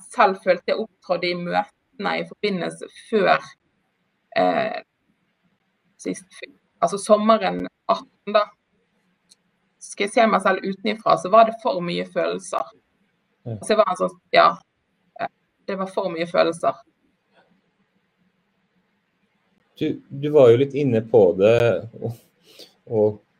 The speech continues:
Speaker 2: kommunen var jo inne på det. Eh, jeg ble fortsatt litt sånn, jeg ble fortsatt litt tatt av det.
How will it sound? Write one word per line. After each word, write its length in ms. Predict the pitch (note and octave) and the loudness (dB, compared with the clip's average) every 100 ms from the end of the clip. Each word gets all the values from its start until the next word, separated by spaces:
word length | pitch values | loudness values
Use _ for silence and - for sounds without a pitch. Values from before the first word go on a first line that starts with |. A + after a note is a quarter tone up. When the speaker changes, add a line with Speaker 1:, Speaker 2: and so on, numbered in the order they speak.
| _ - | _ -4
Speaker 2:
kommunen 460 | B2+ A#2+ G#2 F2 F2+ | 0 2 2 2 4
var 140 | F2 | 4
jo 80 | F#2 | 4
inne 140 | F2+ - | 0 0
på 140 | F2 E2+ | 0 2
det. 100 | G2 G#2+ G#2+ | 0 -2 -4
Eh, 560 | G#2+ G#2+ G#2+ G#2 G#2 G2+ G2+ G2 | 0 2 2 2 2 2 0 -2
jeg 80 | G2 | -2
ble 200 | G2+ F#2+ | 0 0
fortsatt 300 | G2 G2+ - G#2+ | 0 0 0 2
litt 220 | G2+ A#2 | 4 4
sånn, 160 | G2 F#2+ - - - - - - - - | 4 2 -8 -14 -12 -12 -14 -16 -6 0
jeg 140 | B2 | 6
ble 80 | B2+ B2 A#2+ | 8 8 4
fortsatt 240 | A#2 A2 | 2 4
litt 140 | C3 | 4
tatt 180 | B2 - | 4 4
av 140 | A#2 | 6
det. 80 | A#2 | 6